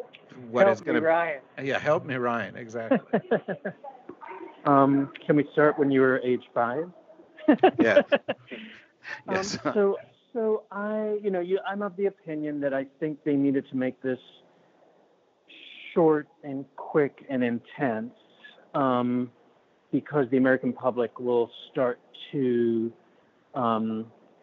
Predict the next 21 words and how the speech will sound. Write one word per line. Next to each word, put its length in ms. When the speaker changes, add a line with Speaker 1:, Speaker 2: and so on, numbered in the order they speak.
Speaker 2:
their 160
attention 560
span 260
will 120
start 220
to 80
dry 280
up, 300
and 580
as 140
it, 180
if 220
it 80
gets 180
drawn 280
out, 460
then 500
they 140
will 380
lose 260
the 100